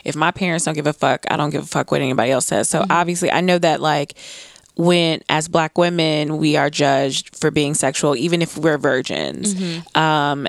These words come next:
Speaker 1: and that's just something that just happens, like, all the time.
Speaker 2: Mm-hmm.
Speaker 1: Um, and so, uh, as a sex worker, as a woman who's open about her sexuality, um, I'm guessing you have been judged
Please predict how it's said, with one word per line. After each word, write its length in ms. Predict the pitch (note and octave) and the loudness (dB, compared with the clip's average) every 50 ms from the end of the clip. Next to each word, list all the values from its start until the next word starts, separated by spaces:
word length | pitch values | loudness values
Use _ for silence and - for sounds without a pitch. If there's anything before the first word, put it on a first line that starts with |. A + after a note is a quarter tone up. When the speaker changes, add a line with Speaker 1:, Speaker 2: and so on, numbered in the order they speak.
| - - | -4 -2
Speaker 1:
and 380 | - D#3 D#3+ D#3 D#3 D3+ D3 | -2 0 0 0 0 0 0
that's 160 | D#3+ D3 D3+ | 0 0 0
just 160 | - D#3+ C#3+ - | -2 -2 -2 -2
something 280 | D#3+ D3 C#3 D3 C#3 | -2 -2 -2 -2 -2
that 120 | C3+ C3 C#3 | -2 -2 -2
just 180 | - - - | -2 -2 -2
happens, 400 | - D3+ B2+ - - - C#3 D3 | -2 -2 -2 -2 -2 -4 -4 -2
like, 300 | - C3 B2+ B2 - - _ _ _ _ _ _ _ _ _ _ - - - | 0 0 0 -2 -4 -10 _ _ _ _ _ _ _ _ _ _ -14 -12 -6
all 160 | - C3+ C3 G#2+ | -6 -6 -6 -4
the 140 | - C3 | -6 -6
time. 340 | - - - - - F#3 F3 - | -6 -6 -10 -10 -14 -16 -16 -16
Speaker 2:
Mm-hmm. 360 | - - G3+ F#3 F#3+ E3+ E3+ E3 | -14 -12 -10 -10 -10 -8 -4 -2
Speaker 1:
Um, 400 | E3+ F3 E3+ E3 D#3 D#3 D#3 - - | -2 0 0 0 -2 -2 -4 -6 -4
and 160 | - D#3 E3 | -4 -4 -2
so, 600 | - - - F3 D#3+ D#3+ D#3+ D#3 D3+ D3 D3+ - - - - - | -2 0 2 2 4 4 4 2 2 0 0 -2 -6 -8 -6 -4
uh, 360 | - E3+ E3 D3+ C#3+ C3+ F#2+ - - | -2 0 0 2 2 0 0 0 -2
as 200 | - D#3+ D#3+ - | -2 -2 -2 -2
a 40 | D3+ | -4
sex 280 | - - A3+ A#3 A3 - | 0 2 0 0 2 0
worker, 300 | - G2+ - - - F3+ | 0 0 0 0 0 0
as 240 | D#3+ - D3+ D#3 | 0 2 0 0
a 40 | D#3+ | 0
woman 200 | D3+ D3 C#3+ C#3+ | 0 0 0 0
who's 160 | D3+ D3 C#3 - - | 0 -2 -2 -2 0
open 260 | - G#3+ - G#3+ G3+ | -2 -2 0 -2 -4
about 220 | F#3+ F#3+ F3+ F3 | -2 -2 0 0
her 80 | F3+ F3 | -2 -2
sexuality, 920 | - - F3+ - - F3+ F3 E3+ E3 E3 E3 E3 D#3+ D#3+ D#3+ D#3 D#3 D#3 - - - - - - - _ - | -2 -2 0 2 2 2 2 2 2 2 0 0 2 2 2 2 0 -2 -4 -10 -18 -18 -18 -18 -16 _ 0
um, 600 | - E3 D#3+ D#3 D3+ D3+ D3 D3 D3 D3+ D3 - _ _ _ - | 0 2 2 4 2 2 2 0 0 -2 -4 -6 _ _ _ -2
I'm 140 | E3+ E3 E3+ | 0 0 2
guessing 280 | E3 E3 D#3 - F3+ E3 | 2 0 0 0 0 0
you 100 | D#3+ D#3+ | 0 2
have 180 | D#3+ D3 C3 | 0 0 -2
been 180 | - C#3+ C3+ C#3 | -2 -2 -2 0
judged 320 | C#3 C#3 C3 C3+ - - | 0 0 0 -2 -4 -8